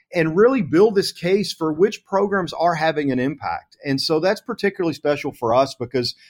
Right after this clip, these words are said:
you know, our, our whole mission here, particularly through our Global Supply Chain Institute, is to shape the field of supply chain management for the future. And just to have that recognition is really special.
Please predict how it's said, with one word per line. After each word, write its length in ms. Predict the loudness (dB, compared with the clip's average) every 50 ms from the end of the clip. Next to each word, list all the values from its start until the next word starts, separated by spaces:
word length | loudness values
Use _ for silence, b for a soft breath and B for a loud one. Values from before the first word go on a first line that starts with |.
| b b
you 80 | b 0
know, 60 | 2
our, 160 | 4 4 4 4
our 140 | 2 2 2
whole 160 | 4 2 4
mission 360 | 4 4 2 2 0 -2 -2
here, 340 | -2 -2 0 2 2 2 0
particularly 460 | -2 -4 -6 -4 -2 0 0 0 0
through 200 | 0 0 2 4
our 120 | 4 2
Global 280 | 2 2 2 2 0 0
Supply 380 | -4 -6 -8 -4 0 0 0 0
Chain 180 | -2 -4 -4
Institute, 560 | -4 -4 -6 -10 -14 -14 -10 -8 -8 -8 -8 -10 b b b b b
is 180 | b -6 -6 -6
to 80 | -6 -6
shape 480 | -6 -4 0 2 2 2 2 0 _ -8
the 100 | -8 -8
field 560 | -4 -2 0 2 2 2 0 0 -4 -6 -6 -4
of 200 | -4 -4 -4 -4
supply 400 | -6 -10 -8 -4 -2 -2 -2 -2
chain 200 | -2 -4 -4 -2
management 480 | -2 -2 -4 -4 -6 -8 -12 -12 -10
for 100 | -8 -8
the 80 | -8 -8
future. 520 | -8 -6 -6 -6 -4 -4 -6 -4 -4 -6 b b b b b b b b
And 300 | -2 0 0 0 0 -4 _ -10
just 200 | -8 -8 -6 -4
to 60 | -6
have 280 | -4 0 0 0 0 2
that 160 | 0 0 2
recognition 800 | 2 0 0 0 -4 -6 -2 -2 -2 -2 -2 -4 -2 -2 -2 -2 -4 -6 -6
is 200 | -6 -6 -4 0
really 200 | 2 2 2 0
special. 640 | -2 -6 -2 -2 -2 0 0 -2 -2 -2 -4 -6